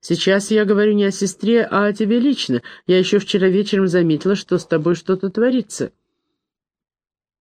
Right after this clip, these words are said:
"Нет, Жанин, со мной вправду все в порядке", — ответила Гарри с вымученной улыбкой, зная, что Жанин расстроится за нее больше, чем все остальные. "Обычная круговерть, ты же знаешь, но ничего серьезного, верь мне.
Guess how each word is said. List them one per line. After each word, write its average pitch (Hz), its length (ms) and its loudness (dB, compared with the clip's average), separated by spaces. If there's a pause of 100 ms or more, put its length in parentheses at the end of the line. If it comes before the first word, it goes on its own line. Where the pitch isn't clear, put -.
(520)
"Нет, 185 300 2
Жанин, 120 480 -2
со - 220 -4
мной 131 220 0
вправду 240 440 0
все - 160 -2
в - 80 -2
порядке", — 156 480 2
ответила 123 360 -2
Гарри 185 320 2
с - 120 -8
вымученной 143 480 0
улыбкой, 147 480 0 (320)
зная, 202 260 2
что 202 200 0
Жанин 196 340 2
расстроится 185 560 0
за 175 160 2
нее 175 180 2
больше, 165 440 0
чем 156 220 0
все 156 200 0
остальные. 127 560 -2 (480)
"Обычная 277 480 2
круговерть, 240 600 2
ты 185 120 4
же 165 140 2
знаешь, 180 560 0
но 151 280 2
ничего 214 400 0
серьезного, 220 680 0
верь 208 300 0
мне. 143 260 0